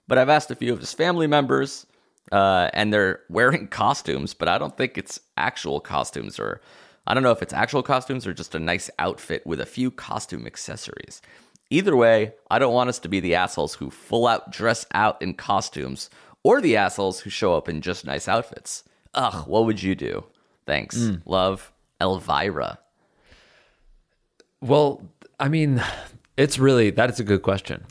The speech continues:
Speaker 2: I feel like I
Speaker 1: Right?
Speaker 2: actually talked about this with a friend recently, um, who was, like, giving a guy advice on what to wear to, like, a work Halloween party or something.
Speaker 1: Right.
Speaker 2: Um, and I, and we came up with some good costumes specifically for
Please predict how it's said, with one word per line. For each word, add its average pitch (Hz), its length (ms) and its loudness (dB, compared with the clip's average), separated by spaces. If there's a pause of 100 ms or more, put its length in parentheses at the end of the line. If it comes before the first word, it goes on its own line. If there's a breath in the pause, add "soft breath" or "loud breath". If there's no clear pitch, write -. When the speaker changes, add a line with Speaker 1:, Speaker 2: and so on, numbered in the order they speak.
Speaker 2:
I 113 80 -2
feel 170 140 2
like 180 100 2
I 151 40 0
Speaker 1:
Right? 143 80 4
Speaker 2:
actually 110 240 0
talked - 320 -4
about 101 220 0
this 92 160 -2
with 95 140 -4
a 90 40 -2
friend 92 320 -4
recently, 90 720 -6 (240)
um, 87 560 -4 (160)
who - 100 -4
was, 98 80 0
like, 90 160 -2
giving 87 480 -2 (720 loud breath)
a 107 80 -6
guy 92 240 -2
advice 90 440 -2
on 90 480 -6
what 104 240 -2
to 101 100 -6
wear 92 160 2
to, 87 120 -4
like, 87 360 -10
a 98 100 0
work 92 400 -4
Halloween 90 520 -6
party 85 360 -6
or - 60 -10
something. - 540 -14 (500 loud breath)
Speaker 1:
Right. 85 220 2
Speaker 2:
Um, 82 380 -6 (360)
and 104 120 -2
I, 98 300 0
and 120 80 -2
we 107 60 0
came 123 200 0
up - 160 0
with 98 160 -2
some 92 440 -4 (260)
good 113 200 2
costumes - 800 -8
specifically 98 720 -4
for 85 440 -2